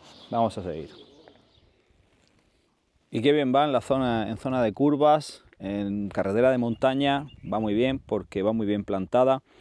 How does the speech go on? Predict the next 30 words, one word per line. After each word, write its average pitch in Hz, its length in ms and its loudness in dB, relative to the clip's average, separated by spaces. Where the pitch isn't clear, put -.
Es - 100 -20
un 165 120 -2
pelín 160 420 2
menos 147 320 2
ágil 147 380 2
quizá, 139 440 2
que 113 680 4
un 143 200 -4
pelín 147 760 2
menos 131 260 -2
ágil 139 320 2
que - 80 -2
una 131 160 2
T-Max, 143 540 0
igual 135 580 6
de 123 100 0
estable 151 640 0
una 123 220 2
vez 131 240 6
ya 127 160 4
que 123 180 6
entras 127 320 2
en 127 80 4
la 120 80 4
trazada 147 520 2
y 120 440 4
con 104 100 2
una 127 160 2
frenada 123 560 2
increíble. 95 680 -4